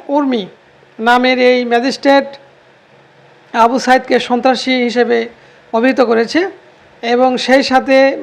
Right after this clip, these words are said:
ডক্টর মোহাম্মদ ইউনূসের এই সরকারকে অসাংবিধানিক সরকার হিসেবে অভিহিত করেছে। এবং এই ঘটনাটি যখন ফেসবুকে, আহ, আহ, পোস্ট করা হয় এবং জনসম্মুখে আসে,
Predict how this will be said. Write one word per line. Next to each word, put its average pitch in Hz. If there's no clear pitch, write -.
ডক্টর 247
মোহাম্মদ 254
ইউনূসের 262
এই 247
সরকারকে 262
অসাংবিধানিক 247
সরকার 262
হিসেবে 254
অভিহিত 254
করেছে। 269
এবং 247
এই 277
ঘটনাটি 262
যখন 269
ফেসবুকে, 269
আহ, 226
আহ, 226
পোস্ট 254
করা 247
হয় 247
এবং 247
জনসম্মুখে 262
আসে, 294